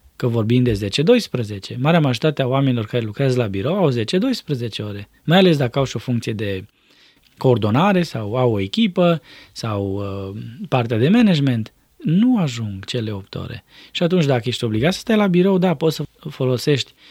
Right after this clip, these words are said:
și un stand-up desk și să alternezi pozițiile cu șezut în picioare, șezut în picioare, cu pauze, dacă se poate,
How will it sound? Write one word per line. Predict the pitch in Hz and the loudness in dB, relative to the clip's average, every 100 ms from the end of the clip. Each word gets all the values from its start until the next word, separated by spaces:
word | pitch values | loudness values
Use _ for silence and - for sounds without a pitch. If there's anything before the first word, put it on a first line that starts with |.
| _ _ | _ _
și | - - | -6 2
un | 220 | 2
stand-up | 208 147 131 113 104 | 2 0 0 -2 -4
desk | 117 165 - - _ _ | -4 -4 -6 -14 _ _
și | - 196 | -6 -2
să | 208 | 0
alternezi | 190 131 113 135 180 - | 0 0 0 0 -2 -4
pozițiile | - 117 160 160 156 135 | -6 -2 -4 -4 -4 -4
cu | 127 | -4
șezut | - 107 131 147 - _ _ | -6 -4 -4 -4 -10 _ _
în | 123 | -6
picioare, | 104 143 147 143 | -4 -2 -2 -4
șezut | - 117 139 143 | -6 -6 -6 -6
în | 117 | -8
picioare, | 104 156 156 143 | -4 -4 -2 -4
cu | - 147 156 | -4 -4 -4
pauze, | 131 131 127 131 127 - - - _ _ 117 120 | -4 -2 -2 -4 -4 -10 -20 -20 _ _ -16 -8
dacă | 127 120 123 | -6 -6 -6
se | 104 | -8
poate, | - 123 135 143 | -6 -8 -6 -8